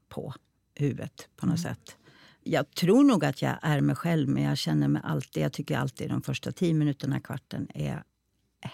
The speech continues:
Speaker 1: hemskt.
Speaker 2: Ja.
Speaker 1: Men d-, då bara bestämmer jag mig för att nu går jag in i något som, någon typ av roll.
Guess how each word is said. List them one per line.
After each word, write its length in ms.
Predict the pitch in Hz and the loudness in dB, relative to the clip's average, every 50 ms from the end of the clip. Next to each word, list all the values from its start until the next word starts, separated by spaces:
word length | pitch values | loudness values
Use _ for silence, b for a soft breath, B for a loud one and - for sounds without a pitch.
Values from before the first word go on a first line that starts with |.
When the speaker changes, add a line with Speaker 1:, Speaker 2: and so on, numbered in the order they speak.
| - - - | -16 -18 -6
Speaker 1:
hemskt. 520 | - 277 294 180 175 - - - - - - _ _ _ - | -2 -2 0 0 -2 -6 -14 -16 -18 -20 -20 _ _ _ -2
Speaker 2:
Ja. 200 | 202 185 185 185 - _ _ - | 0 0 0 -2 -4 _ _ -4
Speaker 1:
Men 200 | - - 233 254 | 0 2 4 4
d-, 120 | 247 156 | 4 4
då 280 | 220 220 320 339 330 269 | 4 4 4 4 4 4
bara 160 | 226 269 254 | 4 2 2
bestämmer 420 | 202 220 - - 202 160 147 143 | 2 0 0 2 2 4 4 4
jag 100 | 143 139 | 4 4
mig 120 | 143 135 123 | 4 2 2
för 200 | - - - - | 0 -4 -4 -2
att 180 | - - - | -2 -2 0
nu 260 | - 214 220 208 180 165 | 2 4 4 4 2 2
går 160 | - 175 175 | 2 2 2
jag 100 | 160 151 | 4 4
in 160 | 143 131 131 | 4 4 2
i 40 | 131 | 2
något 260 | 139 123 117 - - | 2 0 -2 -4 -6
som, 340 | - - - - - - 127 - B B B B B B B B B B B B B B | -8 -4 -4 -2 -4 -4 -6 -10 B B B B B B B B B B B B B B
någon 220 | B 240 220 196 151 | B 6 6 6 6
typ 240 | - 156 143 - 139 | 4 2 2 2 2
av 140 | 131 131 | 0 2
roll. 340 | 147 135 139 139 135 - 135 | 2 0 0 0 -2 -2 -6